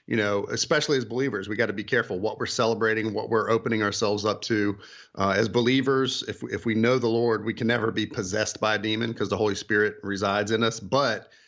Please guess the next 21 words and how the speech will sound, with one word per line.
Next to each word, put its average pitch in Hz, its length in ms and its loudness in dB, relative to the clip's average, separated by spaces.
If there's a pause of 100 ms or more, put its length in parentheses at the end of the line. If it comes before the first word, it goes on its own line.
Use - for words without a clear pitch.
(180)
we 127 140 -4
can 120 240 0
be 113 160 -2
oppressed 110 760 0
or 98 280 0
open 113 220 0
ourselves 101 380 0
up 101 120 2
s-, - 120 -8 (160)
to 107 100 -4
some - 200 0
things 101 340 0
that 98 180 2
can 90 260 -4 (320)
take 147 180 2
us 127 100 0
down 117 200 0
some 101 160 -6
dark 98 240 -2
paths. 98 400 -2
So, 98 360 -2